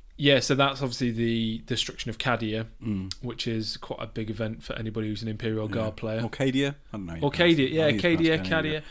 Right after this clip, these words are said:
Speaker 1: Well, 'cause
Speaker 2: Yeah.
Speaker 1: you can say Cadian and Cadian is the same
Speaker 2: Oh,
Speaker 1: thing
Speaker 2: yeah.
Speaker 1: word, isn't it?
Speaker 2: Cool.
Speaker 1: Yeah, I
Speaker 2: You know,
Speaker 1: think
Speaker 2: we
Speaker 1: it's
Speaker 2: know what we're talking about, kids.
Speaker 1: Yeah.
Speaker 2: You know, you know what we're talking
Speaker 1: <laughs> And
Speaker 2: about.
Speaker 1: so do you.
Speaker 2: Yeah. <laughs>
Speaker 1: So, um, yeah, 'cause that's the, um,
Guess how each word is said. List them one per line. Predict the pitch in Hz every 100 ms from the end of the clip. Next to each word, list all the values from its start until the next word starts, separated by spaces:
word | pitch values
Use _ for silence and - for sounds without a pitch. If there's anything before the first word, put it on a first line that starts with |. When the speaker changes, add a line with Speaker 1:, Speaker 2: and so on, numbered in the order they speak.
| -
Speaker 1:
Well, | 170 165
'cause | 180
Speaker 2:
Yeah. | -
Speaker 1:
you | -
can | 156
say | - 143
Cadian | 120 135 123 117 113 117
and | 117 110
Cadian | 120 110 110 110
is | 107
the | 117
same | 113
Speaker 2:
Oh, | 107
Speaker 1:
thing | 107
Speaker 2:
yeah. | 107
Speaker 1:
word, | 104
isn't | 107 107
it? | 107 -
Speaker 2:
Cool. | 92 85 - - - - -
Speaker 1:
Yeah, | -
I |
Speaker 2:
You | 110
know, | 92
Speaker 1:
think | 87
Speaker 2:
we | 151
Speaker 1:
it's |
Speaker 2:
know | 175
what | 104
we're | 92 95
talking | -
about, | 87 82
kids. | 92 87 -
Speaker 1:
Yeah. | 123
Speaker 2:
You | 110 92 95
know, |
you | 104
know | 90
what | 92
we're |
talking | 92 87
Speaker 1:
<laughs> | -
And | -
Speaker 2:
about. |
Speaker 1:
so | - 151 160
do |
you. | 156 139 113 107 101
Speaker 2:
Yeah. | 104 101
<laughs> | - - - - 156
Speaker 1:
So, | - - - - - -
um, | 123 123 120
yeah, | 135 123
'cause | 127
that's | 127 120 -
the, | 120 117 113
um, | 113 110